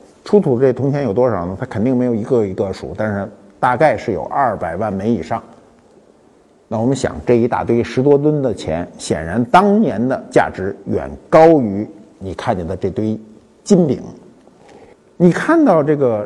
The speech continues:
这么多货币啊，是两种形式，一种呢是常用通行货币，就是五铢啊，计重的。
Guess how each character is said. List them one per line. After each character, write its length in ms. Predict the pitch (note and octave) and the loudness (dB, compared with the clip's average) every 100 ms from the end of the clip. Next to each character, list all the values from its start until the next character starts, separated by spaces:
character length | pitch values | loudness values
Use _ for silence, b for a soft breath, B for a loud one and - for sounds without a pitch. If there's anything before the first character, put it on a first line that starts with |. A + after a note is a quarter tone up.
| E3 | -2
这 160 | - F4 | 6 6
么 80 | D#3+ | 6
多 240 | C3 C3 C3 - - | 6 4 0 -10 -4
货 220 | - F3 | 4 6
币 240 | F3 D3 | 4 -2
啊， 240 | - G#2 G#2+ - | -4 -6 -6 -10
是 120 | C3 C#3+ | -4 0
两 260 | B2 E3 | 0 0
种 180 | B3 A2+ | 0 -2
形 240 | - F2+ | -6 -8
式， 180 | F#2 - - | -8 -12 0
一 200 | C4+ F#4 | 6 6
种 400 | - D3+ D#2+ D#2+ | 6 2 2 -4
呢 260 | G#2+ B2 A#2+ - | -2 -2 -6 -18
是 340 | - - C3+ G#2+ - - - | -6 0 2 0 -6 -20 -16
常 320 | - - A#2+ G#3+ | -10 -4 0 0
用 160 | F3 | 0
通 260 | - - A#3+ | 0 4 4
行 240 | - A#2+ | 4 -2
货 200 | A#2 A#2 | 0 0
币， 200 | F#2+ G2+ - - - - | 0 -6 -8 -20 -16 -10
就 80 | G2 | -8
是 220 | F#2 E2+ | -8 -8
五 200 | - A2+ | -4 0
铢 240 | A#2+ B3 C4 - | 2 0 -2 -16
啊， 260 | - F2 D#2+ - | -20 -20 -20 -6
计 160 | F#3+ | -4
重 240 | E3+ B3 | 0 -2
的。 100 | G#2 | -2